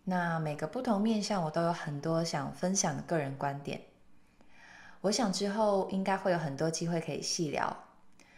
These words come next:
那因为今天是第一次和大家在 Podcast 聊这个主题，所以这次我就先聊聊我自己的感情经历，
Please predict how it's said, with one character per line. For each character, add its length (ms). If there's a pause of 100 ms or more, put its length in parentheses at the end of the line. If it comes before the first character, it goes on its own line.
(180)
那 380
因 120
为 100
今 200
天 240
是 440 (420)
第 180
一 80
次 200
和 280
大 180
家 180
在 300
Podcast 640
聊 180
这 140
个 80
主 200
题， 400 (720)
所 220
以 180
这 220
次 160
我 140
就 120
先 300
聊 160
聊 160
我 120
自 200
己 160
的 160
感 320
情 320
经 360
历， 280